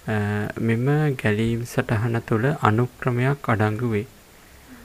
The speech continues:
අ, අපි දන්නවා සාමාන්‍යයෙන් ඕනෑම ගැලීම් සටහනක, අ, කිසියම් කාර්යයක් අනුපිළිවෙලකට සිද්ධ වීමක් තියෙනවා. එතකොට මෙතනත් ඒ විදිහටම අනුපිළිවෙලකට කාර්ය සිදු වීමක් දක්නට ලැබෙනවා.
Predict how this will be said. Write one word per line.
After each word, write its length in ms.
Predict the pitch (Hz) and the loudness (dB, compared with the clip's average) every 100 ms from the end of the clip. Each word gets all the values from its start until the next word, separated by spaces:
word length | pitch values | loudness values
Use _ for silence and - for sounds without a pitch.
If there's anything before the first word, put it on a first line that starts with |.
| - | -8
අ, 680 | - 113 110 113 - - 92 | -4 -4 -4 -4 -2 -2 -2
අපි 160 | - 131 | -2 0
දන්නවා 440 | 117 123 110 135 | 0 0 0 0
සාමාන්‍යයෙන් 720 | 131 117 110 110 113 123 123 | 0 0 0 0 0 2 2
ඕනෑම 460 | 110 107 110 117 113 | 2 4 2 2 0
ගැලීම් 300 | 104 107 101 | 0 0 -2
සටහනක, 560 | - 127 120 110 101 104 123 190 - - - - - | -2 0 2 0 0 -2 -2 -4 -10 -20 -20 -10 -4
අ, 180 | 110 110 | -2 -2
කිසියම් 500 | 117 101 127 123 123 | -4 -2 0 0 0
කාර්යයක් 580 | 117 110 117 113 139 | 2 4 2 0 0
අනුපිළිවෙලකට 720 | - 110 107 127 120 120 120 113 | 2 2 2 2 2 2 0 0
සිද්ධ 240 | 117 104 | 0 0
වීමක් 360 | 113 113 131 147 | 0 2 0 -2
තියෙනවා. 400 | - 107 101 101 | 0 2 2 0
එතකොට 220 | 113 117 113 | 0 0 0
මෙතනත් 540 | 110 - 120 127 - | 0 0 0 0 0
ඒ 140 | 117 | 2
විදිහටම 500 | 117 113 110 113 135 190 - - - - | 2 0 -2 0 0 0 -4 -20 -6 0
අනුපිළිවෙලකට 720 | 113 123 127 123 127 127 127 - | 2 4 2 2 2 0 -2 0
කාර්ය 320 | 117 117 117 | 0 0 -2
සිදු 200 | - 113 | -4 -2
වීමක් 340 | 110 113 139 | 0 0 0
දක්නට 320 | 120 107 120 117 | 0 0 0 0
ලැබෙනවා. 420 | 120 101 98 | 0 0 -2